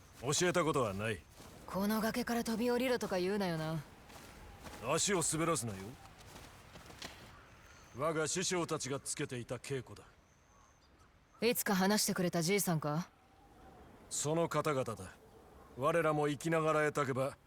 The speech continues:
Speaker 1: 先達からの教えを身につけねばならん。
Speaker 2: 長く生きるつもりはね。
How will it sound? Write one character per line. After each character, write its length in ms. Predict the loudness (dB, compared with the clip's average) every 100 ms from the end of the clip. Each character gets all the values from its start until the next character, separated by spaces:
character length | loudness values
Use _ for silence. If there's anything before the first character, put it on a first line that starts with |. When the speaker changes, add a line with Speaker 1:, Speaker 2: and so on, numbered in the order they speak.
| -14
Speaker 1:
先 300 | -4 0 2
達 200 | 2 2
か 100 | 2
ら 100 | 2
の 180 | 2 0
教 200 | 0 0
え 60 | 0
を 120 | 0
身 200 | 0 0
に 100 | 0
つ 140 | 0 0
け 100 | 0
ね 120 | 0
ば 120 | 0
な 200 | -2 -6
ら 80 | -8
ん。 60 | -10 -16 -16 -14 -14 -14 -18 -20 -20 -20 -20 -20 -20 -20 -20 -20 -20 -20 -20 -20 -20 -20 -20 -20 -20 -4
Speaker 2:
長 320 | 0 2 0
く 100 | 0 -2
生 100 | 0
き 140 | 0
る 80 | 0
つ 140 | 0
も 100 | 0
り 100 | 0
は 100 | 0
ね。 300 | 0 -2 -4